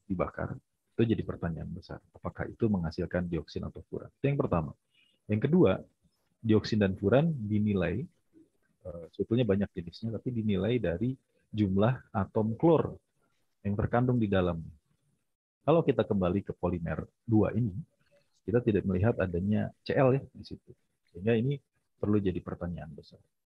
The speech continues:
Oke, ketika kita bicara P V C, polyvinyl chloride, maka C L-nya banyak. Sehingga kemungkinan terbentuknya, eh, H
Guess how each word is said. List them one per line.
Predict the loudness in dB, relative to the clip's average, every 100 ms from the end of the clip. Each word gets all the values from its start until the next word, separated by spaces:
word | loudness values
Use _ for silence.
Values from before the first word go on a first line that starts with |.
| -6
Oke, | 0 0 0 _ -12
ketika | -6 -4 -4
kita | -2
bicara | -2 -2 -2 -4
P | -6 -10
V | -8 -8
C, | -6 -8 -8 -8
polyvinyl | -8 -6 -6 -6 -6
chloride, | -2 2 2 0 -4 _ _ _ -10
maka | -2 -2
C | 0
L-nya | -2 0 -2
banyak. | -2 -4 -10 _ _ _ _
Sehingga | -2 0
kemungkinan | 0 -2 -2 -2 -4 -2 -2 -2 -6
terbentuknya, | -6 -6 -8 -10 -12 _ 0 0 -2 _ _ _ _ -2
eh, | 0 0 -2 -2 -4 -4 -6 -6 -10 -14
H | -12